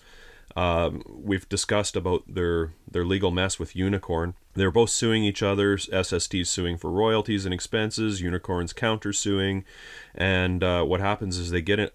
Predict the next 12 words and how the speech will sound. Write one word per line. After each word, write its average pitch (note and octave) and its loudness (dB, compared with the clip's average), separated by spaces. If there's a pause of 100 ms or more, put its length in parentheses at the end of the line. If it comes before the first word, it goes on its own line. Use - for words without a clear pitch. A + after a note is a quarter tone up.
(120)
court A#2+ 4
injunction G2+ -2
preventing F#2 -2
S E2+ 0
S F2 -2
T, F#2+ -2
or, F#2 4
uh, E2+ 2
Black E2+ -2
Flag, F#2 0
sorry, F2+ 0
from, D#2+ -4